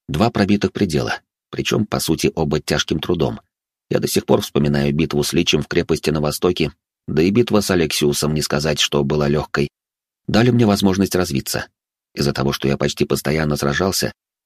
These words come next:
очень много раз применял способности, дрался один на один с боссами, а иногда один против трех. Те три огненных демона снова мне попадались.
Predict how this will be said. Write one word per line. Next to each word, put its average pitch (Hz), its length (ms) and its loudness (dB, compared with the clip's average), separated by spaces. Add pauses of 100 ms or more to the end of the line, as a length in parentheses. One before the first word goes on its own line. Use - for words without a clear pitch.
(180)
очень 127 280 2
много 110 300 4
раз 107 160 2
применял 92 380 0
способности, 87 680 0 (140)
дрался 73 400 -2
один 76 280 0
на 73 80 0
один 76 200 0
с 69 80 -2
боссами, 78 520 0 (380)
а - 120 0
иногда 80 320 2
один 82 340 0
против - 280 0
трех. 78 380 -2 (400)
Те 76 180 2
три 76 180 0
огненных 76 420 0
демона 76 340 0
снова 85 280 0
мне 71 180 0
попадались. 73 560 -2